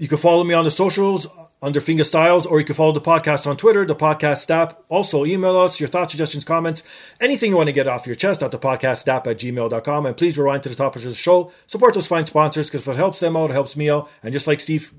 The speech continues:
said, the most important thing, rate, subscribe, review. Easy peasy, takes you two seconds. That's it. One last question. Well, not one last question, but one last observation we didn't even touch on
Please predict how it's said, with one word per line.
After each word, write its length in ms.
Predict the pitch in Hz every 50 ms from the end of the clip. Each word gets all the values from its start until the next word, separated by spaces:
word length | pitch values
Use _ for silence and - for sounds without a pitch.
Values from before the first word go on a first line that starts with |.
| _ 143
said, 400 | 131 - - 175 165 165 156 - _ _ -
the 60 | 123
most 180 | 135 143 -
important 260 | 139 123 147 151 147 151
thing, 220 | 156 156 156 151 _ _ _
rate, 300 | - 123 139 143 139 143
subscribe, 540 | - - - - - 135 123 123 120 104 107
review. 320 | 120 117 101 120 107 92 - _ _ _ _ _ _ _ _ _
Easy 320 | - 202 220 190 170 220 214
peasy, 500 | - - 190 196 185 151 180 175 165 170
takes 180 | 160 156 156
you 60 | - 135
two 160 | - - 160
seconds. 480 | 151 - 143 127 - 143 135 131 - _ _ _ _ _
That's 240 | - 123 127 123 -
it. 160 | 123 104 - _ _ _ _ _ _ _ _ _ _ -
One 200 | 123 180 233 247
last 240 | 254 240 - -
question. 360 | - 220 214 - - - 175 190
Well, 160 | 190 190 175
not 200 | 202 226 214 175
one 140 | 165 175 165
last 180 | 156 151 131 -
question, 220 | 156 135 - 135
but 80 | 139 151
one 180 | 170 214 233
last 220 | 233 208 202 - -
observation 540 | 180 185 156 156 147 160 185 175 143 139
we 80 | 143 151
didn't 120 | 175 170
even 160 | 160 147 135 -
touch 240 | - 170 170 -
on 240 | 139 - 120 113 104